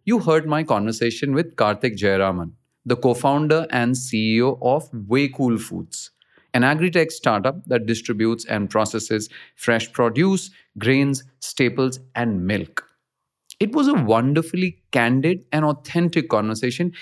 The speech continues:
in which Karthik spoke about complementing instead of disrupting, treading lightly while making decisions, and starting up at forty. But what you didn't hear in that conversation is what we're releasing today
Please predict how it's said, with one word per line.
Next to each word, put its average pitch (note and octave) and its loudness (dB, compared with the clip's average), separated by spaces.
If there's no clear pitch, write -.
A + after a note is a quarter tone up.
in F#3+ 2
which A3+ 0
Karthik C3 0
spoke C3+ 0
about B2+ 2
complementing A2+ 0
instead G#2 0
of F#2+ 0
disrupting, G#2 -4
treading G#2 0
lightly D#3 0
while D3+ 2
making D3+ -2
decisions, C#3 -4
and C3 0
starting A2+ -2
up A2+ -2
at G#2+ -2
forty. - -4
But D#3 4
what A#3+ 0
you C4 4
didn't C3 0
hear C#3 0
in A#2 0
that A2+ -2
conversation B2+ 0
is G#3 0
what D3 0
we're D#3+ 2
releasing A#2+ 0
today G#2 0